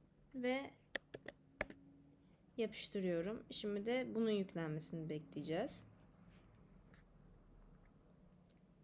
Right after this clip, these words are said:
Ve Composer'ımız da yüklendi. Ee, şimdi ise,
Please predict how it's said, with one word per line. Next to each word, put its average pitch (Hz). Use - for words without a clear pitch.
Ve 247
Composer'ımız 208
da 247
yüklendi. 185
Ee, 220
şimdi 269
ise, 190